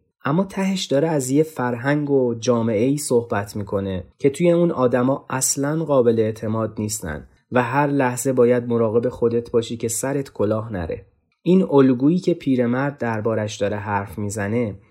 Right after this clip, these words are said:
توی بازار خودشو بیشتر از همیشه نشون می‌ده. کافیه جملات آدما موقع خرید رو با هم مرور کنیم. «ارزون حساب کن مشتری شیم.»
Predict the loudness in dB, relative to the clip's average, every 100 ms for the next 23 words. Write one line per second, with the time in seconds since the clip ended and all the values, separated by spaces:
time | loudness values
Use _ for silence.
0 | _ -2 2 2 4 6 6 4 2 2
1 | 0 -4 -2 0 0 -2 -4 -6 -2 0
2 | -2 -4 -6 -4 -4 -4 -4 -4 -6 -8
3 | -8 -8 -12 -14 _ _ -2 2 4 4
4 | 2 4 2 0 2 0 0 0 0 0
5 | 0 0 0 2 2 2 2 0 -2 -6
6 | -4 0 0 0 0 0 0 0 -2 -4
7 | -6 -8 -8 -10 _ _ _ _ _ _
8 | -2 0 0 2 2 2 0 2 2 0
9 | -2 -2 -4 -4 -4 -4 -10 -12 -16